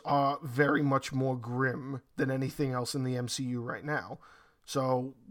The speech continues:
when Netflix did that, Netflix was allowed to do that because that was the deal that they had with Disney. And now that Disney kind of has its own thing, that's kind of one of the reasons why a lot of those shows got canceled, even though people are still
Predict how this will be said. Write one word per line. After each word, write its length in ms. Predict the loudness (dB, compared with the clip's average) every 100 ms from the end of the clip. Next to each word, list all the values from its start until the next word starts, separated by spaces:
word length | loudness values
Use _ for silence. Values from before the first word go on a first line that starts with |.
| -2
when 180 | 2 4
Netflix 420 | 4 4 -2 2
did 220 | 2 6
that, 200 | 4 4
Netflix 400 | 2 0 -4 -6
was 140 | -4
allowed 360 | -2 -2 -2 0
to 100 | 0
do 180 | 2 0
that 400 | -2 -4 -4 -6 -20 -16 0
because 300 | 4 6 6
that 120 | 6
was 180 | 4 2
the 80 | -2
deal 640 | 2 4 4 4 0 -2 -8 -2
that 160 | 0 4
they 120 | 2
had 260 | 4 2 0
with 160 | 0
Disney. 460 | 2 2 0 -6 -14 -20 -20 -20 -20 _ -2
And 160 | 2
now 240 | 6 8 8
that 240 | 8 6
Disney 300 | 4 4 2
kind 280 | 4 4 4
of 80 | 2
has 280 | 4 4
its 120 | 0 -4
own 240 | -2 -2
thing, 340 | 2 4 6 6
that's 160 | 4
kind 360 | 2 0 0 0
of 120 | 4
one 100 | 4
of 60 | 6
the 80 |
reasons 340 | 4 2 0 0
why 120 | 2
a 60 | 6
lot 200 | 8 8
of 80 |
those 140 | 4 2
shows 320 | 2 2 2
got 200 | 0 -2
canceled, 460 | 0 0 2 0 0
even 200 | 0 2
though 120 | 2
people 360 | 0 -2 0
are 60 | 0
still 440 | 2 2 4 4